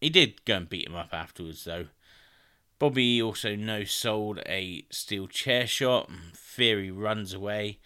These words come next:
As he gets to the gorilla position, Ali is still there selling the injured ribs. Theory grabs him and throws him at Lashley and then runs away. So Lashley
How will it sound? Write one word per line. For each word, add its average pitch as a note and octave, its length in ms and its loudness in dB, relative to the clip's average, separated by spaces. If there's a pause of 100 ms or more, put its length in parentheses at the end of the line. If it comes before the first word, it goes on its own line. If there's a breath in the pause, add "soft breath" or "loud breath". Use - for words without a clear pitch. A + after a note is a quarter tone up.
(420 loud breath)
As D#3 140 0
he D3+ 100 4
gets - 320 4
to C#3 60 -6
the B2+ 80 -2
gorilla C3+ 460 4
position, C#3+ 920 0
Ali A#2+ 680 0
is G#2+ 320 -4
still A#2+ 580 -2
there G#2 380 -2
selling A2 840 -2
the F2 400 -8 (300)
injured F#2+ 400 -10
ribs. G#2+ 520 -4 (600 loud breath)
Theory B2 680 4
grabs A#2+ 400 2
him A#2 120 2
and G2 140 -6
throws B2+ 380 4
him G#2+ 80 -2
at F#2+ 140 -6
Lashley G2+ 540 -2
and G2 100 -4
then F2+ 200 -8
runs F#2 300 -8
away. F#2+ 300 -6
So F#2 320 -6 (580 soft breath)
Lashley G2 840 -4